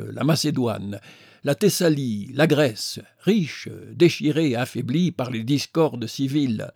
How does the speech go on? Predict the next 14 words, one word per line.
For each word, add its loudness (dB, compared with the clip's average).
Ils 4
y 4
entrèrent 4
par -2
plusieurs -2
points, -4
dévastant, 4
pillant, 0
chargeant 4
le 4
butin 2
sur -8
leurs -6
chariots 6